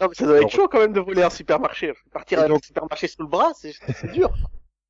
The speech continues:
Speaker 2: Et donc avec, euh, dans le rôle des trois, euh, trois femmes, euh,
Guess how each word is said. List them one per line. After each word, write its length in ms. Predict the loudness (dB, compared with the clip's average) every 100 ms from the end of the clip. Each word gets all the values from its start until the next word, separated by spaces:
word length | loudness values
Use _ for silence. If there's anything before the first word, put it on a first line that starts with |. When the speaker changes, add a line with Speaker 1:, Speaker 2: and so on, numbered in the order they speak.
| _ -18 -10 -6
Speaker 2:
Et 80 | -4
donc 340 | -2 -2 0
avec, 300 | -2 -2 0
euh, 180 | 0 2
dans 140 | 2
le 60 | 2
rôle 200 | 2 0
des 100 | -4
trois, 540 | -4 -2 -2 0 -2
euh, 60 | -4
trois 260 | _ -10 -6
femmes, 280 | -4 -4 -4
euh, 200 | -8 -8